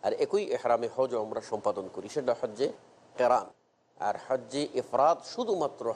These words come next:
হজ, যেখানে উমরা সংশ্লিষ্ট থাকবে না। এই যে আমরা হজ করতে এসে যে উমরা করি, উমরা করে নিলাম, তারপর আমরা হজ করলাম। কিন্তু দেখা যাচ্ছে অনেকেই এইরকম আমাদের সমাজে আছে যে যারা হজের মধ্যে আসতেছেন,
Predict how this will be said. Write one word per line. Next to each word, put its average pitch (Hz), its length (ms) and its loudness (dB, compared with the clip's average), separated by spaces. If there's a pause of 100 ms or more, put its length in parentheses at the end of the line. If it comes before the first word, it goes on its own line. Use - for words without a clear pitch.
হজ, 151 120 4 (140)
যেখানে 113 280 -6
উমরা 117 300 0
সংশ্লিষ্ট 113 600 -8
থাকবে - 420 -6
না। - 140 2 (840)
এই 214 220 0
যে 156 280 -4 (180)
আমরা 110 440 0 (340)
হজ 131 220 2
করতে 135 340 -4
এসে 117 180 -6
যে 113 100 -4
উমরা 151 360 2
করি, 104 220 -12 (600)
উমরা 135 240 4
করে 196 220 4
নিলাম, 202 360 2 (340)
তারপর 120 300 4
আমরা 110 240 -4
হজ 113 180 -2
করলাম। 92 320 -8
কিন্তু 127 160 -6
দেখা 160 220 2
যাচ্ছে 135 340 -4 (640)
অনেকেই 151 560 0
এইরকম 170 420 -4
আমাদের 117 300 -2
সমাজে 110 340 -2
আছে 104 440 2 (420)
যে 107 140 0
যারা 123 680 4
হজের 127 260 2
মধ্যে 147 260 0
আসতেছেন, - 580 -4